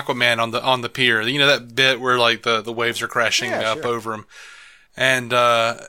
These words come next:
Speaker 1: he says, uh, he puts the caption, "I'm excited to see what James Wan does with it, with this king, hashtag Aquaman, hashtag James Wan." I just think so, I think that's really cool that he's still, like, supporting James Wan. He's still, like, excited to see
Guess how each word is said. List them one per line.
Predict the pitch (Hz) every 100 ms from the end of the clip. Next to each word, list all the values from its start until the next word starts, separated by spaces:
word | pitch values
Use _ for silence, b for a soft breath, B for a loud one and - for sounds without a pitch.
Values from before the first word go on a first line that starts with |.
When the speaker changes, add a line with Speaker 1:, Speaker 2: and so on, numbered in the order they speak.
| _
Speaker 1:
he | - 147
says, | - 156 143 123 -
uh, | 131 123 -
he | 147
puts | 139 180 -
the |
caption, | 139 151 139 - 131 -
"I'm | 143
excited | 139 - 170 190 185
to | 151
see | 165
what | 147 120
James | 135 131 127
Wan | 123 120 117
does | 117 113 -
with | 120 -
it, | 131 -
with | 131
this | 131 -
king, | - 131 113 113 98
hashtag | 120 117 123 117
Aquaman, | 113 110 113 107
hashtag | 107 104 120 104
James | 110 101
Wan." | 117 107 B B B B B _ _ -
I | - 294
just | 208
think | 196 185
so, | 180 160
I | 160
think | 202 170
that's | 175 190
really | 180
cool | 170 196 160
that | 120
he's | 131 135 -
still, | - 143 143 139
like, | 127 123 - _ -
supporting | - - 135 - 151 143 131 120
James | 127 123 113
Wan. | 120 117 113
He's | 110 101
still, | - 139
like, | 127 117
excited | 123 - - 131 127 127
to | - 117
see | - 120 117 113